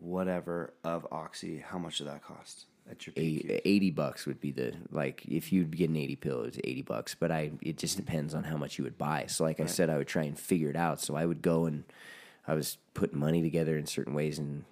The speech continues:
Speaker 2: yeah.
Speaker 1: Yeah, and heroin's twenty, a fourth the cost.
Speaker 2: Yeah.
Speaker 1: And it's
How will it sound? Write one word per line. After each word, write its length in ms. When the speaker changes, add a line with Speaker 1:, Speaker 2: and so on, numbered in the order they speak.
Speaker 2:
yeah. 300
Speaker 1:
Yeah, 120
and 120
heroin's 440
twenty, 360
a 60
fourth 300
the 80
cost. 460
Speaker 2:
Yeah. 240
Speaker 1:
And 120
it's 340